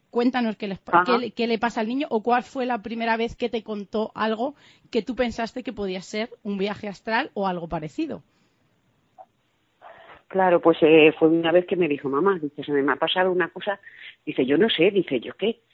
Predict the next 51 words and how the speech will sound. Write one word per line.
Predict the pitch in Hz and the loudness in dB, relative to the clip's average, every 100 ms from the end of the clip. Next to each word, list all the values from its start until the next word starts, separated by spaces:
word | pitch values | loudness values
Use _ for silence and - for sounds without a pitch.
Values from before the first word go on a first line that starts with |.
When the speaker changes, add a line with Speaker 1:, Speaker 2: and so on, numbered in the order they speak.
| _ _ | _ _
Speaker 2:
yo | 120 135 147 | -6 -4 -2
no | 165 | -2
sé | 185 | -6
si | 170 | -12
estaba | - 160 151 | -8 -4 -4
soñando", | - 127 123 143 214 262 | -4 -4 -2 0 0 0
dice, | 220 147 127 | -2 -6 -8
"pero | 117 107 | -10 -10
es | 107 | -10
que | - 135 | -8 -6
yo | 139 127 | -4 -4
creo | 127 127 | -6 -8
que | 113 | -4
no", | 175 247 _ _ | -4 -6 _ _
dice, | - 127 170 | -8 -4 -4
"porque, | - - 92 85 _ _ _ _ _ | -6 -8 -10 -12 _ _ _ _ _
eh, | 127 127 123 - | 2 2 2 -2
es | 165 | 0
verdad | 175 180 | 2 2
que | 185 | -4
se | 143 135 | -4 -2
quedó, | 127 156 160 | 2 2 2
yo | 147 | 2
le | 156 | 2
vi | 165 | 2
que | 151 139 | 0 -6
se | 131 | -10
quedó | - 131 135 | -8 -2 0
dormido | 131 139 143 139 | 0 -2 -2 0
en | |
el, | 135 - | -2 -4
en | 147 139 | -4 0
el | 139 131 | 0 0
salón, | 139 156 156 143 | 0 0 -2 -4
en | 156 147 | -4 -4
el | |
sofá, | - 151 180 160 _ _ _ _ _ _ _ _ | -2 -2 -2 -4 _ _ _ _ _ _ _ _
pasé | 135 160 | 0 2
yo, | 147 156 156 151 147 | 6 8 8 6 2
estaba | _ 165 | _ 4
en | |
la | 156 | 4
cocina | 151 175 156 | 2 0 2
y | 127 | 0
al | 120 | -2
pasar | 113 135 147 _ _ _ | -2 -2 -4 _ _ _
le | 117 113 | -2 0
vi | 120 | 0
que | |
estaba | 110 87 | -2 -6
ahí, | 90 | -8